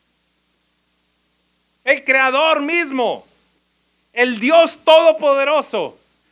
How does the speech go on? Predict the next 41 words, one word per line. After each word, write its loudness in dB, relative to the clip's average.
que 0
encuentra 0
una -2
dificultad -4
para 0
relacionarse -4
con -4
la -4
gente, -6
para -4
que -6
la 0
gente -4
se -4
reconcilie -4
con -4
Él, 0
y -10
de 0
tal -2
manera 0
que -6
en -6
el -6
cielo 0
se -6
genera -4
una -6
conversación -6
como -4
esta. -6
Creo -2
yo, -4
esto -12
simplemente -10
es -12
mi, -12
mi, -18
mi, -14
mis -10
conclusiones. -12